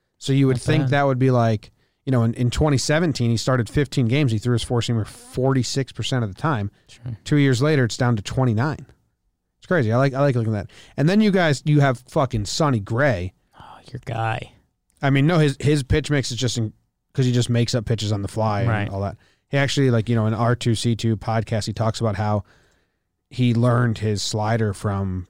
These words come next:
Speaker 1: Bauer, stuff like that.
Speaker 2: Right. Twenty nineteen, Luis Castillo was the April N L Pitcher of the Month, too. I think people want that.
Speaker 1: Like, look at,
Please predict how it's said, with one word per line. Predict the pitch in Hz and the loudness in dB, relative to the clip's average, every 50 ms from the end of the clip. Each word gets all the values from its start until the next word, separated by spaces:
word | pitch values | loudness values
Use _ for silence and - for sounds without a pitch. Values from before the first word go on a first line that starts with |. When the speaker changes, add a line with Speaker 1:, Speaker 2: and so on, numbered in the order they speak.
| _ | _
Speaker 1:
Bauer, | - 98 98 98 98 101 - - - _ _ _ _ _ _ _ _ _ _ - | -6 -4 -2 0 -2 -2 -4 -8 -20 _ _ _ _ _ _ _ _ _ _ -16
stuff | - - 107 95 - | -8 -8 -8 -6 -8
like | 90 87 - | -12 -18 -18
that. | - _ - 135 _ _ _ _ | -20 _ -20 -20 _ _ _ _
Speaker 2:
Right. | - 120 113 110 113 - _ _ _ _ _ _ _ _ _ _ _ _ _ _ _ _ _ _ _ _ _ _ _ _ _ _ _ - | -6 -4 -4 -4 -6 -8 _ _ _ _ _ _ _ _ _ _ _ _ _ _ _ _ _ _ _ _ _ _ _ _ _ _ _ -4
Twenty | - 151 156 165 170 | -2 0 2 2 2
nineteen, | 165 160 151 139 123 - 151 139 131 | 2 2 2 0 0 0 0 2 2
Luis | 123 123 123 123 117 - | 2 2 2 2 0 0
Castillo | - 127 117 - - 120 120 117 | 0 -2 -2 0 -2 0 0 0
was | 113 110 113 113 107 - | 2 0 0 -2 -2 -4
the | - 110 107 - | -6 -6 -4 -4
April | 110 113 113 110 - - 117 110 110 - | -4 -4 -4 -4 -4 -4 -2 -2 -2 -2
N | - 113 110 | -4 -4 -4
L | 110 107 | -4 -6
Pitcher | 107 - 113 110 - 113 | -6 -6 -8 -6 -4 -4
of | 113 | -4
the | 110 113 | -4 -4
Month, | 113 113 117 123 - - | -6 -6 -8 -10 -12 -8
too. | - - - | -8 -8 -6
I | 139 139 127 | -6 -6 -6
think | - 127 123 - | -6 -8 -10 -10
people | - - 123 - 139 - - 120 _ _ | -10 -14 -14 -12 -12 -12 -12 -12 _ _
want | - - 123 - - | -14 -12 -12 -12 -12
that. | - - - - - _ _ _ _ _ _ _ _ - | -12 -12 -12 -14 -16 _ _ _ _ _ _ _ _ -4
Speaker 1:
Like, | 131 131 135 | -2 0 2
look | 143 151 151 - | 2 2 2 2
at, | 170 160 160 156 | 0 0 0 -2